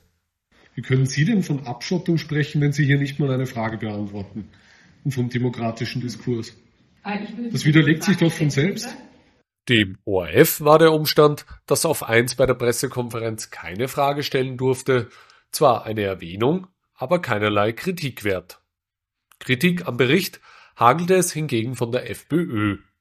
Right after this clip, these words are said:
Speaker 3: Mediensprecher Christian Hafenwecker forderte vom Innenministerium ein Ende der Zusammenarbeit mit dem D Ö W.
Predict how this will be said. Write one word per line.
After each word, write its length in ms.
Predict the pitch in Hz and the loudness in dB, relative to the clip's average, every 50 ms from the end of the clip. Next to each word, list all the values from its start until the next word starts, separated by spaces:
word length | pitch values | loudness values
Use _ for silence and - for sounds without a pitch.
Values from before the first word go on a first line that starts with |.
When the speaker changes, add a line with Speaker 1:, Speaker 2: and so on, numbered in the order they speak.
| _ _ _ _ - | _ _ _ _ -12
Speaker 3:
Mediensprecher 800 | 101 101 104 117 123 123 120 - - 120 120 113 - 131 120 | -6 -2 2 2 2 2 2 -2 -2 -2 -2 0 0 -2 -2
Christian 500 | 123 - 127 117 - - 123 113 98 - | -2 -2 -6 -4 -2 0 -2 -2 0 2
Hafenwecker 640 | 104 113 123 180 165 151 156 151 - 151 151 143 - _ - - _ _ _ | 4 4 4 4 4 2 2 4 4 4 4 2 2 _ -20 -20 _ _ _
forderte 420 | - 120 127 147 185 180 185 185 | 0 2 2 2 2 2 0 0
vom 220 | 175 - 165 156 - - | 0 0 -2 -4 -4 -8
Innenministerium 1040 | 131 110 113 120 120 120 120 117 120 117 120 - - 104 98 98 98 110 117 127 - | -4 0 0 0 0 0 -2 -2 -2 -4 -4 -4 -2 -2 -2 -2 -2 -4 -6 -6 -6
ein 220 | - 143 165 160 - | -6 -6 -6 -6 -8
Ende 320 | - 95 101 95 92 98 | -10 -10 -8 -8 -6 -4
der 220 | 95 107 117 123 | 0 0 0 0
Zusammenarbeit 960 | - - 208 196 180 - - 90 90 98 92 87 - 85 87 85 98 92 90 - | -2 -4 -6 -4 -4 -4 -6 -6 -6 -6 -8 -6 -6 -6 -6 -4 -6 -6 -6 -8
mit 160 | 101 95 - | -10 -10 -10
dem 140 | 104 95 92 | -10 -10 -10
D 100 | - 95 | -10 -10
Ö 220 | 92 92 90 85 | -8 -8 -8 -8
W. 220 | 87 85 82 82 | -8 -10 -10 -10